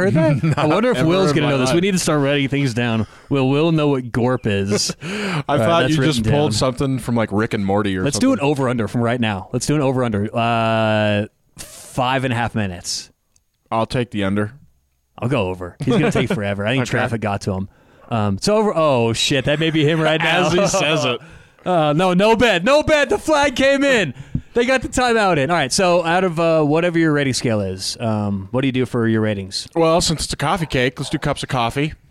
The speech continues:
Speaker 1: Okay.
Speaker 2: Out of ten,
Speaker 1: Yeah.
Speaker 2: I'll give it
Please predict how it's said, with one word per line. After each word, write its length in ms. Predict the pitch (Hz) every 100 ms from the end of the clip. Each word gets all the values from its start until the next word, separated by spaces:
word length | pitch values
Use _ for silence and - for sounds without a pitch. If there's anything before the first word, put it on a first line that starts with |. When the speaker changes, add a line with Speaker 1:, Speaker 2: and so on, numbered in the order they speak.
| -
Speaker 1:
Okay. 180 | - 117 117 -
Speaker 2:
Out 220 | 123 127
of 400 | 123 117 117 110
ten, 480 | - 143 135 139 160 - _ - - -
Speaker 1:
Yeah. 160 | 113 101 -
Speaker 2:
I'll 120 | 127
give 220 | 135 147 143
it 200 | 139